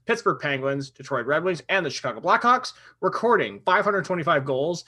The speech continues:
six hundred nine assists for one thousand one hundred thirty-four points in one thousand three hundred and nine games, while winning three Stanley Cups with Chicago in twenty ten, twenty thirteen,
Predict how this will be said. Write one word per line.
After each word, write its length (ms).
six 340
hundred 260
nine 200
assists 320
for 140
one 420
thousand 560
one 320
hundred 260
thirty-four 520
points 400
in 180
one 160
thousand 380
three 160
hundred 340
and 100
nine 260
games, 400
while 220
winning 320
three 300
Stanley 360
Cups 200
with 140
Chicago 540
in 200
twenty 460
ten, 440
twenty 320
thirteen, 580